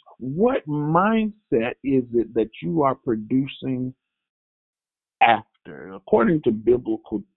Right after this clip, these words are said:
times and, and, and seasons, uh, uh, anytime you put a seed in the ground, that whatever that seed is, it'll produce fruit after its own time. So, so to ask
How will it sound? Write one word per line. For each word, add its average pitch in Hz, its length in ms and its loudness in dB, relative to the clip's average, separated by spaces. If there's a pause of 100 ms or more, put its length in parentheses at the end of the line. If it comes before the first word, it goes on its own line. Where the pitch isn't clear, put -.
(120)
times 127 440 -4
and, 101 160 -14 (320)
and, 101 380 -6
and 101 300 -8 (120)
seasons, 147 520 -2 (320)
uh, 113 320 6
uh, 107 240 -2 (280)
anytime 180 640 0
you 135 180 -4 (100)
put 175 160 2
a 123 80 -2 (140)
seed 214 280 -2
in 175 140 -2
the 147 80 -4
ground, 131 580 -6 (480)
that 110 240 -4
whatever 143 480 2
that 156 280 -6 (160)
seed 185 380 -8 (200)
is, 120 380 -2 (320)
it'll 143 200 2
produce 131 480 -4 (120)
fruit 151 240 -2 (120)
after 123 640 -4 (180)
its 113 280 -4
own 107 240 -6 (140)
time. 110 320 -6 (400)
So, 143 280 4 (260)
so 147 240 0
to 147 80 -8 (180)
ask 190 260 2